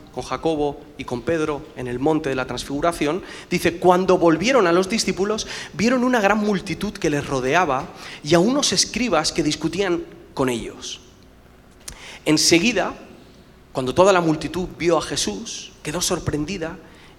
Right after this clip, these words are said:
y corriendo hacia él les saludaban. Y él les preguntó, "¿Qué discutís con ellos?". Y uno de la multitud le respondió, "Maestro, te traje a mi hijo que tiene un espíritu mudo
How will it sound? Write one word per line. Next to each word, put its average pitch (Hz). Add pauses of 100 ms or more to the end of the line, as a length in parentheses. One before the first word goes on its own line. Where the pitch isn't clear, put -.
y 147
corriendo 165
hacia 143
él 147
les 120
saludaban. 107 (1400)
Y 180
él 254
les 208
preguntó, 147
"¿Qué 254
discutís 247
con 156
ellos?". - (920)
Y 170
uno 294
de 214
la 208
multitud 190 (100)
le 165
respondió, 151 (360)
"Maestro, 202 (1300)
te 180
traje 247
a 302
mi 202
hijo 190
que 151
tiene 240
un 214
espíritu 190
mudo 156